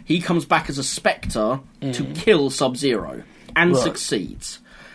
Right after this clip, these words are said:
Speaker 1: In the second game, Sub-Zero returns, and Scorpion is like, "Right, well, I didn't, I don't know how he survived, but I'm gonna kill him again."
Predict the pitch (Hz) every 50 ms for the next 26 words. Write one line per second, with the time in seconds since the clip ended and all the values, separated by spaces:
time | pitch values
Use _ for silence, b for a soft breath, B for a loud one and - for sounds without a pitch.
0 | B B - 143 147 156 143 - - 240 233 - 196 185 156 123 120 113 117 131
1 | 160 185 185 170 - - 170 147 139 135 147 143 127 123 120 117 117 - - 180
2 | 160 123 101 90 98 113 139 - - 147 135 120 - - - 160 156 143 143 143
3 | 127 123 117 131 127 117 113 - 127 131 110 101 82 60 - 120 123 104 92 95
4 | 113 - 131 131 - - 101 - 127 123 131 120 113 117 127 123 113 110 - 123
5 | 110 139 143 123 113 107 110 127 90 120 113 117 113 107 - - 117 104 95 85
6 | 85 80 - - - - -